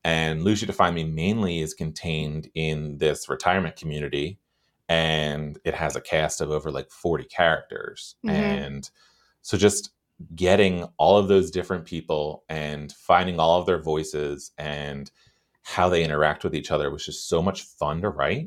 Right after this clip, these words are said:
Speaker 2: Mm-hmm.
Speaker 1: And my favorite thing is just seeing people's reactions, because there's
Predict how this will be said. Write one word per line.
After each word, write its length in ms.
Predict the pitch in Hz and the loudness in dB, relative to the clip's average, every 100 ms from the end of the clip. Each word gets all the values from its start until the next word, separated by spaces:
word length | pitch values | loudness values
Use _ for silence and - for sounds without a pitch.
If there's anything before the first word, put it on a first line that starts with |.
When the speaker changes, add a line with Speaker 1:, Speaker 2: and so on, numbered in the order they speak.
| - | -8
Speaker 2:
Mm-hmm. 60 | 82 | -2
Speaker 1:
And 480 | 80 76 76 73 - _ _ _ _ _ _ | 2 2 2 -2 -8 _ _ _ _ _ _
my 160 | 101 87 | 0 4
favorite 320 | 95 90 - | 4 4 2
thing 200 | 92 87 | 0 0
is 120 | 85 | -2
just 260 | 87 - - | -4 -4 -4
seeing 220 | 87 90 | -4 -2
people's 320 | 95 87 80 | -4 -4 -6
reactions, 640 | 80 71 73 - 65 69 | -4 -2 -2 -4 -10 -8
because 480 | 87 87 92 82 78 | -8 -2 2 2 4
there's 320 | 101 98 95 | 6 6 4